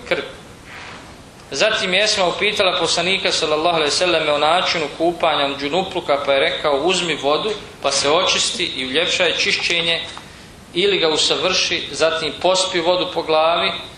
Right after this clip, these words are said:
i trljaj sve dok voda ne dospije do korijena, zatim se saperi. A Iša je rekla: „Divne li su žene Ensarija, stid ih nije spriječio da, da se poduče u vjenju.”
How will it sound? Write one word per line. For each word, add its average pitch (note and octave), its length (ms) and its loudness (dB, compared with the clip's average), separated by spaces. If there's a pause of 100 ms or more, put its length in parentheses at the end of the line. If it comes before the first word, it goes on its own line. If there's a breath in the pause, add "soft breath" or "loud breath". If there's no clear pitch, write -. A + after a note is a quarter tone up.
(240)
i C#3+ 40 -2
trljaj F3 400 2
sve F#3+ 220 2
dok E3 220 0
voda F3 240 0
ne D3 100 2
dospije D3+ 480 0
do C#3 100 0 (120)
korijena, C#3+ 440 0
zatim D#3 340 0
se E3 140 -2
saperi. C#3 500 0 (120)
A C3 120 -2
Iša D3 300 0
je C3 100 4
rekla: F#3 480 0 (340)
„Divne E3 380 0
li C#3 100 0
su C#3 160 -2
žene D3 300 2
Ensarija, D3 680 2
stid F3 360 -4
ih C#3 180 -4
nije F3+ 200 -2
spriječio D3+ 720 -2
da, C3+ 100 0 (200)
da C#3 120 2
se C3+ 180 -2 (120)
poduče C#3 540 0 (100)
u C#3 40 -8
vjenju.” B2+ 380 -2